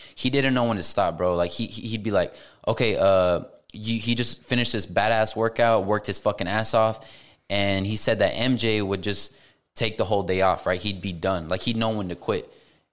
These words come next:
And Kobe, he'd be done for that hour, and he'd come back three hours later and work even more. So, for me, like, hearing a bunch of different people talk about that,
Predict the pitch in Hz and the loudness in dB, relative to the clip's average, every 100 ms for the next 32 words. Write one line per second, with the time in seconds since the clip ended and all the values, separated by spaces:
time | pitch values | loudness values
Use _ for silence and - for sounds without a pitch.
0 | - 104 101 90 - - - 143 147 123 | -8 -4 -2 -4 -12 -8 0 2 2 2
1 | 117 113 - - 117 101 - _ - 107 | 0 -4 -10 -6 -4 -4 -12 _ -10 -6
2 | 113 120 117 113 101 92 - - 131 147 | 0 0 0 0 4 4 0 -2 0 2
3 | 117 113 - - 107 107 110 - 113 104 | 2 0 -4 -6 -4 -2 -4 -4 -2 -2
4 | 98 107 110 101 92 104 101 92 - 95 | -2 -2 2 2 2 -2 -4 -4 -6 -6
5 | - 92 95 95 92 85 87 95 82 - | -8 -4 -2 -2 -6 -4 -2 0 -2 -8
6 | _ _ _ _ _ _ - 117 104 92 | _ _ _ _ _ _ -2 2 2 0
7 | - - - 120 110 123 165 151 110 95 | -6 -20 -6 -2 2 2 2 2 2 0
8 | - - 127 147 151 131 - 104 113 123 | -6 -4 0 0 0 -2 -2 -2 0 -2
9 | 120 120 127 113 110 113 113 120 120 120 | -4 -4 -4 -6 -4 -4 0 0 0 0
10 | 127 127 | 0 0